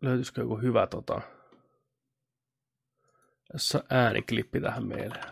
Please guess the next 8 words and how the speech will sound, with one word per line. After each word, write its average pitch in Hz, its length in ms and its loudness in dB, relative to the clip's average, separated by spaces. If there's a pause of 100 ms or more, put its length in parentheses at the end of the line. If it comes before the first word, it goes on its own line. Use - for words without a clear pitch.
(100)
Origin. 120 540 -8 (760)
No 135 180 6
niin, 139 540 12
otetaan 135 380 8
miehen 127 220 10
muiston 120 400 8
kunniaksi 107 460 4
pieni 104 340 6